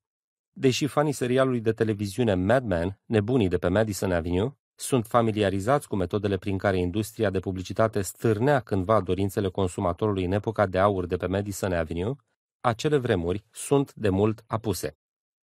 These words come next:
O lume cu ecrane multiple, în care consumatorii sunt precauți față de publicitate, a făcut ca tehnicile de spălare pe creier, acele tehnici cu buget mare folosite de Don Draper,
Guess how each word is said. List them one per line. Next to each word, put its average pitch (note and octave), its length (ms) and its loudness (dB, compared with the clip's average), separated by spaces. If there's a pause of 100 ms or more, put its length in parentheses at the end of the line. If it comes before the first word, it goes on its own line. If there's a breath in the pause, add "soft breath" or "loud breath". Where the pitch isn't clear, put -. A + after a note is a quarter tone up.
(240)
O G#2 80 8
lume A#2 260 6
cu C3+ 140 2
ecrane A#2+ 340 2
multiple, A2 640 -2
în G#2+ 180 0
care A2+ 220 2
consumatorii A2 640 0
sunt A2 240 -2
precauți A2 560 0
față G2 260 0
de F#2+ 100 -2
publicitate, F#2 880 -4
a C3+ 140 0
făcut - 360 -4
ca G#2+ 160 0
tehnicile G#2 540 -4
de F#2 120 0
spălare G#2 560 0
pe F2 120 -4
creier, F2 460 -4 (120)
acele G#2+ 360 0
tehnici A2 480 -4
cu G2 140 -4
buget G2 360 -2
mare G#2 300 2
folosite G#2 460 -4
de F#2 120 -2
Don G#2+ 260 0
Draper, F#2 500 -2